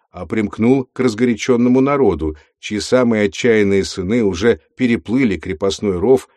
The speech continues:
и стали рубить цепи подъемного моста. Видя все это, комендант Бастилии сообразил, что артиллеристы его охлаждать народные страсти не станут, и приказал открыть ворота. Народ толпой ворвался в крепость-тюрьму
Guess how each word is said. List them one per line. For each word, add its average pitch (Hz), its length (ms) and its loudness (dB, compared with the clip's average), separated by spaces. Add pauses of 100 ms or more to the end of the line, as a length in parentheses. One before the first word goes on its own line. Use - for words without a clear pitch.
(200)
и 85 60 -16
стали 131 380 2
рубить 120 440 2
цепи 123 380 0
подъемного 107 640 0
моста. 80 500 -8 (640)
Видя 117 320 0
все 110 200 -2
это, 104 300 2 (340)
комендант 110 520 2
Бастилии 123 640 2
сообразил, 127 680 0
что 98 320 0
артиллеристы 104 800 -4
его 87 360 -4 (220)
охлаждать 123 580 0
народные 117 460 2
страсти 120 480 0
не 143 140 0
станут, 73 520 -8 (480)
и 165 60 -10
приказал 160 560 2
открыть 147 460 -2
ворота. 73 440 -8 (680)
Народ 127 340 2
толпой 120 400 4
ворвался 107 560 2
в - 60 -6
крепость-тюрьму 107 1120 -2